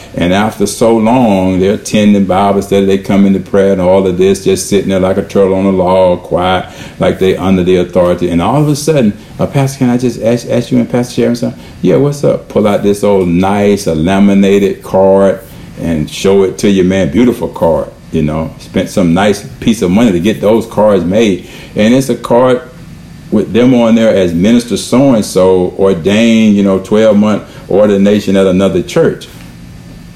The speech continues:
And wanna know, "Do y'all accept ordination from other churches?" And I say, "Well, no, you gotta sit up underneath this leadership in there and see if you really can receive from us."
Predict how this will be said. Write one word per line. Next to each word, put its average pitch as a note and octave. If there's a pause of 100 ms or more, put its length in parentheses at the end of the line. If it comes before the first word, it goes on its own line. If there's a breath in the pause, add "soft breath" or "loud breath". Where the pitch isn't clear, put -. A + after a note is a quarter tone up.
(1800)
And G2
wanna G#2+
know, G#2+
"Do G#2
y'all G2+
accept -
ordination G#2+
from G2
other G2
churches?" G2
And E2+
I G2
say, F2+
"Well, E2+
no, F2+
you B2+
gotta A#2
sit A2
up G#2+
underneath G#2+
this B2+
leadership G2+
in G2+
there B2
and G2+
see G#2+
if F#2+
you B2
really G#2
can F2
receive A#2+
from F2+
us." A2